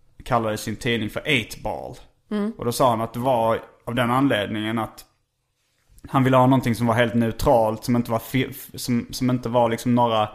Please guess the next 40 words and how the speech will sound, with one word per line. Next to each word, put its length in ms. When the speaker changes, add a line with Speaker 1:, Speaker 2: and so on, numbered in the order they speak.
Speaker 1:
värderingar 1040
eller, 680
eh, 60
känslor 640
speciellt 360
inblandade 720
i. 80
Så 120
att 80
han 300
skulle, 520
skulle 260
hålla 420
länge. 480
Speaker 2:
Mm. 200
Speaker 1:
Och 80
det, 220
det 120
var 100
det 180
jag 180
tänkte 240
med 100
Arkivsamtal 760
också, 240
att 60
det 80
skulle 240
låta 360
väldigt 180
neutralt 720
och 80
intetsägande, 580
så 100
jag 100
aldrig 280
skulle 200
tröttna 440
på 200
det. 140